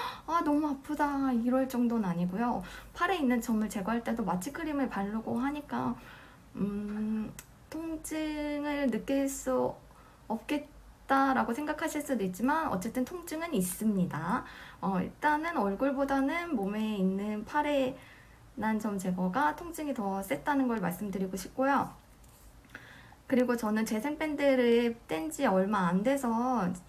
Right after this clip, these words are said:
지금 좀 주변이 보시면 약간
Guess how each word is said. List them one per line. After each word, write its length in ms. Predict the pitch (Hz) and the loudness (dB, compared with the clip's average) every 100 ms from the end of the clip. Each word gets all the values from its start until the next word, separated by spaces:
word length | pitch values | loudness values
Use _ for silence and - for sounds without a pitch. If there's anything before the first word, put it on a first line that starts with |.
| - - - - | -20 -20 -20 -14
지금 320 | - 214 190 | -4 -4 -2
좀 280 | 302 277 269 | -2 0 0
주변이 840 | 233 208 262 240 277 320 180 - - - - - - - - - - - | -2 2 4 4 2 2 -2 -4 -14 -20 -20 -20 -20 -20 -20 -20 -20 -14
보시면 640 | 214 - 226 285 320 339 359 - - - - - - - - - - | -12 -4 -2 -2 -4 -8 -16 -20 -20 -20 -20 -20 -20 -20 -20 -20 -14
약간 800 | 277 - - 285 277 277 262 277 | -14 -14 -6 0 2 2 2 -2